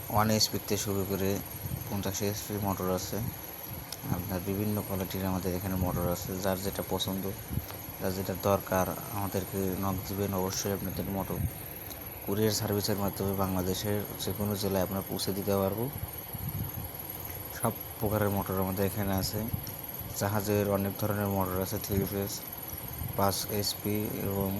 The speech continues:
টেন এইচপি, পনেরো এইচপি, বিশ এইচপি, পঁচিশ এইচপি, তিরিশ এইচপির মোটর আজকে এখানে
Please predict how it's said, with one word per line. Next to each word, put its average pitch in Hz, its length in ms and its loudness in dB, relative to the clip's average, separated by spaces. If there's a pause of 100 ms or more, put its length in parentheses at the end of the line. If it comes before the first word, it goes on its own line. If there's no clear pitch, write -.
(260)
টেন 98 220 0
এইচপি, 101 480 0 (1040)
পনেরো 98 460 0
এইচপি, 104 440 2 (320)
বিশ 104 220 0 (340)
এইচপি, 104 420 -2 (120)
পঁচিশ 104 360 -2
এইচপি, 101 420 0 (680)
তিরিশ - 320 -2
এইচপির 107 360 0
মোটর 104 260 0
আজকে 101 220 0
এখানে 104 220 -2